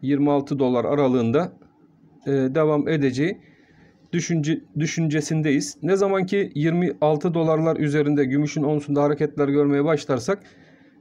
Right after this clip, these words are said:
ve kapanışlar görmeye başlarsak artık buradaki hareketin sıkışmanın sona erdiği düşüncesine kapılabiliriz. Yirmi altı dolarlar üzerinde, e, bir kapanış görmediğimiz müddetçe hareket,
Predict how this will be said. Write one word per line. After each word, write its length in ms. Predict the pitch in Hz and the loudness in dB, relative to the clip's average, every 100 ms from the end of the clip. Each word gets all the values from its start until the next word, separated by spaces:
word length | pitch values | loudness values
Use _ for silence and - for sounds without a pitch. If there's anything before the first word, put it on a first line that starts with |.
| - | -4
ve 160 | 135 151 | -2 0
kapanışlar 600 | 156 151 160 156 - 147 | -2 -2 -2 -2 0 2
görmeye 400 | 147 147 143 139 | 4 4 2 2
başlarsak 600 | 160 - 135 123 185 156 | 0 0 -2 -2 -4 0
artık 280 | 147 143 151 | -2 -2 -6
buradaki 360 | 156 156 147 | -4 -2 -2
hareketin 600 | 139 156 143 139 202 208 - - - - | 0 0 0 -2 -2 -6 -14 -20 -20 -20
sıkışmanın 760 | - 156 170 - 160 175 208 - _ | -8 -4 -4 -2 0 0 -2 -8 _
sona 400 | - 165 170 156 | -6 -2 0 2
erdiği 520 | 160 143 151 208 185 151 | 2 2 0 -2 -2 -6
düşüncesine 580 | 143 156 143 143 180 | -4 -2 -2 -2 -2
kapılabiliriz. 920 | 185 156 160 190 202 - 160 147 123 | -2 -2 0 0 -2 -4 0 0 0
Yirmi 180 | 147 160 | 0 0
altı 220 | 165 165 | -2 0
dolarlar 360 | 180 175 170 165 | 0 2 2 0
üzerinde, 460 | 165 165 156 165 151 - - - _ - | 0 0 0 -2 -4 -14 -20 -20 _ -10
e, 360 | 135 143 139 143 | -2 2 2 2
bir 140 | 165 | -2
kapanış 400 | 147 160 160 160 | -2 -4 -2 -2
görmediğimiz 540 | - 165 160 131 131 131 | 0 0 2 2 2 0
müddetçe 420 | 151 143 131 175 | -2 -2 -4 -2
hareket, 500 | 156 151 175 180 | 0 0 -2 -6